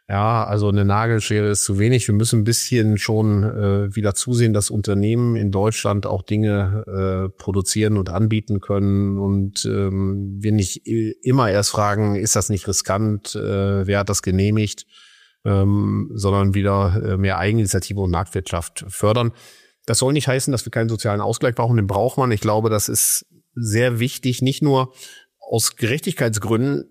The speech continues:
Das ist natürlich auch irgendwie gut, wenn die Leute sich gerecht behandelt fühlen, aber letztendlich wirkt das auch stabilisierend, äh, muss man sagen. Das kann man ja diesem, äh, Buch von Daron Acemoglu, Why Nations Fail, ganz gut entnehmen.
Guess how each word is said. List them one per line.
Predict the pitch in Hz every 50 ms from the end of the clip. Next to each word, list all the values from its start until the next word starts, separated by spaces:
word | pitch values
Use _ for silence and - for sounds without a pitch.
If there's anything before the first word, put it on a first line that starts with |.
| _ _
Das | - 135 131 127 - 117 123 147
ist | 143 -
natürlich | 143 127 - 131 131 120 -
auch | - 120 135
irgendwie | 165 135 117 107 107 101
gut, | 104 107 117 127 - -
wenn | 107 107 107
die | 110 107
Leute | 107 104 110 113 117 - 113
sich | 107 107 - -
gerecht | - 101 107 107 -
behandelt | - 98 107 131 139 127
fühlen, | - 123 120 123
aber | 120 117 113 110 - - - - _ -
letztendlich | - 117 - 147 139 147 170 147 113
wirkt | 131 135 - -
das | 135 -
auch | 131 110
stabilisierend, | - - - 117 117 117 113 110 104 95 101 104 101 90 82 76 73 - - - -
äh, | - 92 92 92
muss | 95 92 -
man | 107 98
sagen. | 92 98 90 95 101
Das | 98 101 -
kann | - - 123 123
man | 127 120
ja | 117 110
diesem, | 107 110 107 104 107 107 107 104 101 101 - -
äh, | 147 - 110 104 104 101
Buch | 98 - 131 - -
von | - 120 110 107 104 101 101
Daron | - 107 117 117 113
Acemoglu, | 110 107 107 - 113 104 107 123 139 147 143 143 131 123 123 123 123 113
Why | 110 107 107
Nations | 110 110 113 123 - - 117 -
Fail, | - - 131 139 135
ganz | 127 117 107 - -
gut | 127 120
entnehmen. | 120 110 107 101 95 117 120 131 139 143 139 135